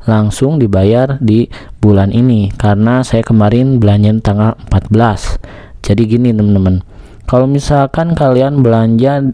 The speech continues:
di bawah tanggal lima belas, maka cicilannya itu langsung masuk ke tanggal satu, tanggal sekarang. Seperti itu ya. Tanggal satu yang mana, Bang? Yang ini ya, satu Desember.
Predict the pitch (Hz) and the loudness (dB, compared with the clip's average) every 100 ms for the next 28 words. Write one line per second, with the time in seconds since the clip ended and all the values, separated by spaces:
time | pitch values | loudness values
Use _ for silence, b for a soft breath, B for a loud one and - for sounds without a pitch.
0 | - - 107 107 104 107 120 135 107 110 | -6 -2 2 2 2 2 0 -2 0 0
1 | 107 107 107 117 147 123 120 - 110 104 | 2 2 2 2 0 0 -2 -2 -2 -2
2 | 120 - - 110 104 104 110 104 113 135 | -4 -6 -4 0 2 2 0 -2 -2 -2
3 | 143 - B B B 107 107 - 123 117 | -2 -6 B B B 0 0 0 0 2
4 | 107 - 139 - 110 110 107 104 104 113 | 0 -2 -4 0 -2 0 0 0 2 2
5 | 120 127 117 - 104 101 117 107 - 98 | 2 0 -4 -2 -2 0 0 0 0 0
6 | 98 104 - 110 107 107 107 95 90 - | 2 0 0 -4 -2 -2 -2 -4 -8 -8
7 | - 95 98 101 101 120 110 104 107 B | -6 -4 0 0 0 0 2 0 -2 B
8 | B B 117 113 113 127 156 151 143 175 | B B 0 0 0 -2 0 -2 0 0
9 | 175 135 131 120 107 110 127 107 110 113 | 0 0 0 0 2 2 2 2 0 -2
10 | 110 - 101 104 107 110 107 95 | -4 -2 0 0 0 2 2 -2